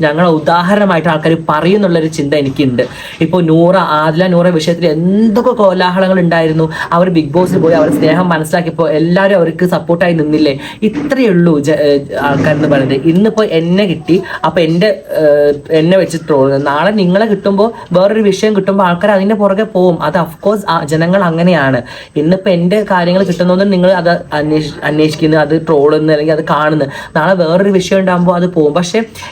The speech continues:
ഇതില് ഉമ്മ വന്ന് പറഞ്ഞതാണ് ഏറ്റവും വലിയ സീൻ. കാരണം ഉമ്മമാര് പറയുമ്പോ അത് ആൾക്കാർ ഏറ്റെടുക്കും, അത് ആൾക്കാർ കാണും, അത് ആൾക്കാർ വിലയിരുത്തും എന്നുള്ളത് ഹൺഡ്രഡ് പെർസെന്റ് ശരിയാണ്. കാരണം നാളെ ഇപ്പൊ എന്റെ ഉമ്മ വന്ന് രംഗത്ത് പ-, വന്ന് പറയാണ് ജാസി മോശക്കാരനാണെന്ന് പറഞ്ഞാൽ, ഞാൻ വന്ന് പറയാണ് ഞാൻ മോശക്കാരനല്ല എന്ന് പറഞ്ഞാൽ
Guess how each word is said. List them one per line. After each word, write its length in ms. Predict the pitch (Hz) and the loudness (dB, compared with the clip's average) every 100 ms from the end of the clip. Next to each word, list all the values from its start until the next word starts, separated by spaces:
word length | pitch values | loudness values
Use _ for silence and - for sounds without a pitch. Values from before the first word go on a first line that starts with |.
| - - 190 | -10 -2 0
ഇതില് 240 | 202 240 - 170 | 2 0 0 0
ഉമ്മ 240 | 175 202 247 | 0 2 2
വന്ന് 180 | 202 196 196 | 2 2 0
പറഞ്ഞതാണ് 460 | 156 156 160 156 156 143 | 0 0 2 2 0 -2
ഏറ്റവും 480 | 139 - - 226 202 | -4 -10 -2 0 2
വലിയ 160 | 160 165 | 0 -2
സീൻ. 120 | 151 156 | -2 0
കാരണം 200 | 185 190 196 | 0 0 0
ഉമ്മമാര് 400 | 208 226 233 240 | 2 2 2 0
പറയുമ്പോ 340 | 180 151 151 165 - - 156 | -2 -4 -2 -4 -6 -6 -2
അത് 80 | 151 | 0
ആൾക്കാർ 260 | 147 143 156 139 | 0 0 0 2
ഏറ്റെടുക്കും, 480 | 135 147 131 - 131 131 165 | 0 0 -2 -2 -6 -4 0
അത് 80 | 175 | 0
ആൾക്കാർ 240 | 151 156 170 175 - | 0 0 -2 -2 -4
കാണും, 360 | 147 139 151 143 | -2 0 0 -2
അത് 80 | 151 156 | 0 -2
ആൾക്കാർ 280 | 143 156 160 156 | 0 0 0 0
വിലയിരുത്തും 480 | 147 160 160 135 156 | 2 2 0 0 -2
എന്നുള്ളത് 260 | 165 165 185 190 202 | 0 0 0 0 -2
ഹൺഡ്രഡ് 280 | 226 262 269 | 0 0 0
പെർസെന്റ് 220 | 214 214 | 0 0
ശരിയാണ്. 180 | 175 165 | 0 0
കാരണം 160 | 185 175 | 0 2
നാളെ 180 | 170 196 | 2 2
ഇപ്പൊ 80 | 202 | 2
എന്റെ 160 | 175 185 185 | 0 2 2
ഉമ്മ 80 | 190 | 2
വന്ന് 120 | 180 175 | 2 0
രംഗത്ത് 240 | 165 175 180 | 0 0 0
പ-, 80 | 170 160 | 0 0
വന്ന് 140 | 165 170 | 0 0
പറയാണ് 360 | 170 156 170 156 156 - 151 | 0 0 0 -2 -4 -12 -4
ജാസി 260 | 160 160 185 165 | -2 -2 0 0
മോശക്കാരനാണെന്ന് 540 | 156 170 180 185 190 | 0 -2 0 0 0
പറഞ്ഞാൽ, 200 | 180 190 190 - 165 165 | 2 0 -2 -4 0 2
ഞാൻ 100 | 170 196 | 2 2
വന്ന് 140 | 185 180 | 2 2
പറയാണ് 200 | 175 170 | 2 2
ഞാൻ 80 | 170 | 0
മോശക്കാരനല്ല 500 | 156 160 170 175 165 170 | -2 -2 -2 0 0 0
എന്ന് 80 | 170 | 0
പറഞ്ഞാൽ 160 | 175 | -2